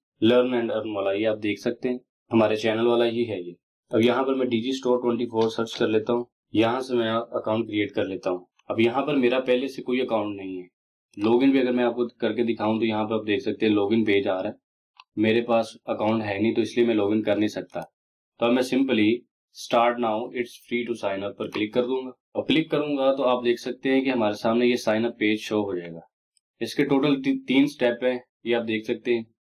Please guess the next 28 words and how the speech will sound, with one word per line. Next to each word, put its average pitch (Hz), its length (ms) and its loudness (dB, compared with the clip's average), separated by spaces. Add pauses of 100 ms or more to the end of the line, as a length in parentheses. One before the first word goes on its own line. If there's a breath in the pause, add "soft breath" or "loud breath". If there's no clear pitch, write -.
(240)
Digi 117 220 2
Store 123 240 2
ट्वेंटी 117 300 0
फ़ोर, 131 280 0 (560)
फिर 120 260 2
insert 123 420 0
your 120 140 0
detail, 113 440 0 (240)
फिर 113 140 -2
start 107 500 2 (100)
immediately। 101 680 -2 (680)
तो 113 60 0
यहाँ 127 180 2
पर 135 80 2
आप 135 140 2
scroll 117 420 -2
करेंगे 123 300 2
तो - 500 -10
आप 113 60 -2
देख 113 160 0
सकते 120 280 -6
हैं 127 160 -6 (300)
sign 123 360 0
up 127 160 -4
as 104 340 -2 (400)
vendor 120 460 2 (240)
and 117 260 0
affiliate, 127 580 -2